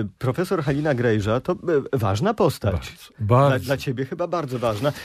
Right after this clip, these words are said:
Speaker 1: Zresztą dla twojego syna potem ważna też, bo
Speaker 2: Też.
Speaker 1: twój syn przecież też do niej chodził.
Speaker 2: Też Gracjan chodzi.
Speaker 1: Tak.
Speaker 2: Nie, no to po prostu, e, ja mówię, jak obserwuję z całym szacunkiem dla wszystkich nauczycielek, ale są czasami, e,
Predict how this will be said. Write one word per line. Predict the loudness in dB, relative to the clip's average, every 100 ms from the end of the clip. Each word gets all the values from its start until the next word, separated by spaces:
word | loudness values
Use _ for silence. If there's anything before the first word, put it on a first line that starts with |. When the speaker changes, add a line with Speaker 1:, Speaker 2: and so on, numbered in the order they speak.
| -4
Speaker 1:
Zresztą | 0 4
dla | 4
twojego | 4 2 2
syna | 2 2
potem | 2 2 2
ważna | 4 2 0 -4
też, | -4 0
bo | 2
Speaker 2:
Też. |
Speaker 1:
twój | 2 2
syn | 2
przecież | 0 -4 0
też | 0
do | 0
niej | 0 -2
chodził. | -4 -8 -10 -14 -2
Speaker 2:
Też | 0 2
Gracjan | 0 -2 -2 -6
chodzi. | -6 -10 -16 -2
Speaker 1:
Tak. | 0 0 -2 -8 0
Speaker 2:
Nie, | 2
no | 4 2
to | 0
po | -2 -4 -4
prostu, | -2 -2 -2 -4 -2 -2 -4 -8 -6
e, |
ja | -4 0
mówię, | 0 0 0 0 -2
jak | -2 -2 -4 _ _ _ _ -16 -16 -16 -20 -20 -20 -20 -16
obserwuję | -12 -6 0 0 2 4 2 -2 -12 -14 -18 -20 -20 -20 -18 -16 -18 -18
z | -8
całym | 4 6 6
szacunkiem | 4 2 2 2 2 0
dla | 0 0 -2
wszystkich | -2 -2 -2 -10 -8
nauczycielek, | -2 0 0 -4 -2 0 2 0 2
ale | 2
są | 4 4
czasami, | 4 2 4 4 4
e, | 0